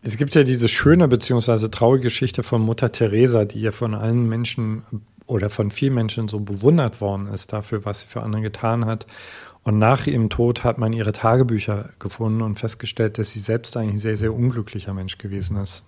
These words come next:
ja. Jetzt kann man sehen, gemessen an dem, was dieser Mensch bewirkt hat für die Welt, könnte man sagen, „Na ja,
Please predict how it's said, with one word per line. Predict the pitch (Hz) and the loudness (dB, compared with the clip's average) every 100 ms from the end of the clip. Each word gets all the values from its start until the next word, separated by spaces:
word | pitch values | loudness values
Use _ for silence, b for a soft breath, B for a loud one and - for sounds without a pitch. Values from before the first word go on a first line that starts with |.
| - | -4
ja. | 107 120 B B B B B B B | -2 -2 B B B B B B B
Jetzt | - - | -10 -4
kann | - 123 | 2 4
man | 127 | 4
sehen, | 120 120 123 123 127 113 | 4 4 4 4 -2 0
gemessen | 113 123 139 147 | 4 4 4 2
an | 113 110 | 2 2
dem, | 113 131 | 2 4
was | 127 - | 2 0
dieser | 120 110 | -4 -2
Mensch | 110 113 110 - | 0 0 -2 -4
bewirkt | 104 107 156 - | -2 0 -2 -4
hat | 110 | -10
für | - | -6
die | 104 98 | -6 -2
Welt, | 101 110 | -2 -4
könnte | - 107 110 | -6 -6 -2
man | 107 104 | -2 0
sagen, | 110 107 107 107 | 0 0 -4 -6
„Na | 107 101 | -4 0
ja, | 110 120 104 | 2 0 -2